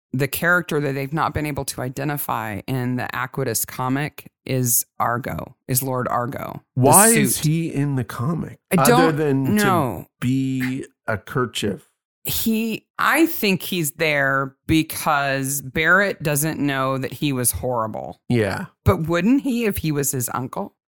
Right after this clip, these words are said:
Speaker 2: I would think
Speaker 1: He would
Speaker 2: so.
Speaker 1: know he was horrible, right?
Speaker 2: I think so.
Speaker 1: I would think
Speaker 2: And
Speaker 1: so.
Speaker 2: certainly her mother, his mother would have said she was horrible.
Speaker 1: He doesn't seem to think Francesca's bad.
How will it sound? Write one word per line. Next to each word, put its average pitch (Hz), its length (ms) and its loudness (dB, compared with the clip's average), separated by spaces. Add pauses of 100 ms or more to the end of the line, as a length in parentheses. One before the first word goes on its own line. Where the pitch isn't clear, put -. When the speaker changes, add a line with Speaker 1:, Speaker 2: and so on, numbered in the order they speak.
Speaker 2:
I 117 120 0
would 123 300 -2
think 214 160 -6
Speaker 1:
He 214 80 4
would 269 140 0
Speaker 2:
so. 196 80 4
Speaker 1:
know 143 240 0
he 151 180 -4
was 104 200 -8
horrible, - 440 -14 (100)
right? 175 260 2
Speaker 2:
I - 20 2
think 110 300 -4
so. - 180 -10 (420)
Speaker 1:
I 165 60 -4
would 170 160 -8
think 220 180 0
Speaker 2:
And 123 80 2
Speaker 1:
so. - 120 0
Speaker 2:
certainly 127 400 0
her 101 180 -2
mother, 98 640 -4
his 110 240 -2
mother 98 360 -2
would 92 220 -6
have 90 100 -8
said 98 400 -6
she - 160 -8
was - 200 -14
horrible. - 500 -14
Speaker 1:
He - 80 8
doesn't 277 300 2
seem 175 240 2
to 165 100 -2
think 156 240 -6
Francesca's 131 640 -4
bad. - 440 -6